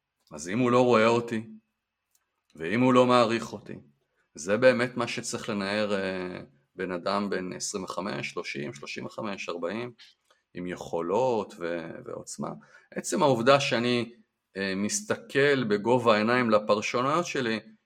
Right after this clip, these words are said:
יכול בפירוש לעשות שינוי מאוד גדול, ולמנוע ממני ישר לעבור לתגובה שתוקפת, כי מעגל אפרת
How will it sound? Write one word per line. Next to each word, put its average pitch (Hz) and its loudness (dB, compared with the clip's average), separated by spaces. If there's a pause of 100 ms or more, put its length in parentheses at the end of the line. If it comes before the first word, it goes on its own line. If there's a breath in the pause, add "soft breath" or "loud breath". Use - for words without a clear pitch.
(120)
יכול 127 2
בפירוש 110 -2
לעשות 92 -6 (200)
שינוי 101 -4
מאוד 92 -4
גדול, 98 -4 (300)
ולמנוע 117 0
ממני 120 0
ישר 156 0
לעבור 113 2
לתגובה 104 2
שתוקפת, - -8
כי 92 -20
מעגל 90 -6
אפרת 151 0